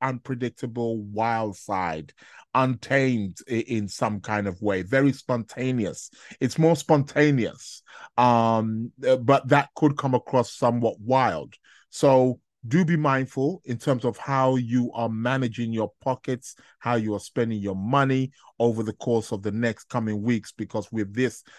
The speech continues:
and, and the thing is, is that Mars is in the mix also as well. So we've got Venus and Mars in Leo, and they are squaring or in alignment with the planet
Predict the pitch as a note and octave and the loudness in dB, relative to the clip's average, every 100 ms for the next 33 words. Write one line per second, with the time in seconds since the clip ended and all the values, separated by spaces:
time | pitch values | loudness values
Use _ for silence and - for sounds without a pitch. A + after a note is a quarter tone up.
0 | - C3 C#3+ C3+ C3+ B2+ F3 F3 C3 A#2+ | -8 -4 -2 0 0 0 0 0 0 -2
1 | G#2+ B2 A#2 B2+ D#3 D#3+ C3+ A#2 B2+ A#2+ | -2 -4 0 2 6 4 2 -4 -6 -4
2 | A2+ A2+ - C3 A#2 - A#2 G#2+ G#2+ A#2 | -2 -2 -4 -6 -6 -4 -4 -4 0 2
3 | F#2+ A#1+ - _ _ - A#2+ B2 A2+ B2 | 2 -2 -14 _ _ -2 0 0 2 0
4 | G#2+ C#3 E3 D3+ C#3+ B2+ A#2+ B2+ A#2+ G#2 | 2 0 2 -2 -2 -4 0 2 2 2
5 | A#2 C#3+ - _ - - - C3 B2 A#2+ | -2 -6 -14 _ -20 -18 0 2 2 2
6 | A#2+ C#3+ A#2 G#2 B2 C#3 - _ A#2+ A#2 | 6 8 8 6 2 -2 -10 _ -6 -2
7 | A2+ A#2 A#2 A#2 - - - D3 D#3 D3 | 0 2 2 0 -6 -14 2 6 6 6
8 | A2 A2+ A#2+ - A2+ A#2 A2 G#2+ A#2 D#3 | 4 -2 -6 -6 -4 -4 -4 -2 2 2
9 | D3 A#2 - B2+ A#2 A2+ G#2 _ A2+ A2 | 2 0 -4 -8 -2 -2 -4 _ -10 -8
10 | - C#3+ C3 A2+ - | 0 0 2 -2 -6